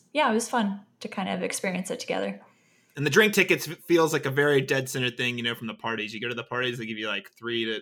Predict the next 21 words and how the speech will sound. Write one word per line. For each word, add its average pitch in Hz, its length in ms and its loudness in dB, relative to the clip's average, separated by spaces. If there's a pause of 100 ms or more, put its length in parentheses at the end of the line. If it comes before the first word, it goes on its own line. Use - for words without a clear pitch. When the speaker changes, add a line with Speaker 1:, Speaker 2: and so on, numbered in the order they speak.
(100)
Speaker 2:
three 117 120 -6
or 120 60 -6
four 120 200 -10
drink 127 240 -12
tickets, 127 380 -8
and 110 80 -10
you 104 60 -12
just - 100 -16
take 113 120 -10
them 107 100 -12
off - 60 -20
the - 80 -20
counter. 104 320 -6
So - 160 -12
that's 151 160 -6
pretty - 240 -10
cool. 92 220 -16 (120)
That, 151 180 -2
that's 135 180 -2
fun. 104 260 -8 (840)
Um, 131 380 2